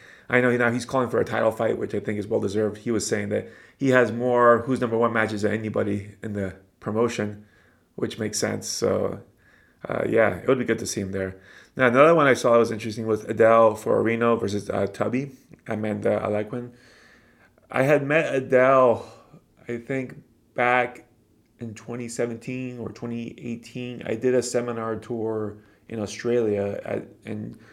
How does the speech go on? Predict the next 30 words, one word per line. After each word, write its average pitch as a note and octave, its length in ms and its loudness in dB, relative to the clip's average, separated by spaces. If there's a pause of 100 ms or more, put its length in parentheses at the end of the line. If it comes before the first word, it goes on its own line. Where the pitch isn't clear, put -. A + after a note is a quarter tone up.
(220)
she - 160 -4
trains B2+ 300 -4
at A2+ 120 0
Adominus A2+ 480 -2
M A2+ 100 -8
M G#2+ 160 -6
A, G#2 420 -6 (1200)
and G#2 360 -10 (760)
I B2 60 -10
guess A2+ 240 -8
that A2+ 120 -2
was A2+ 160 -4
seven A2 300 -8
years A#2 240 -4
ago, F#2+ 200 -6
so G#2 200 -8
she G2+ 140 -8
would A2+ 100 -4
have A2 140 -4
been G#2+ 100 -2
a G2+ 60 -4
teenager. G2+ 560 -8 (580)
I B2 100 0
remember C#3 300 4
she A#2+ 140 0
looked A#2+ 120 2
like A2 100 0
a A2 40 0
little A2 140 0
kid, G#2+ 360 -4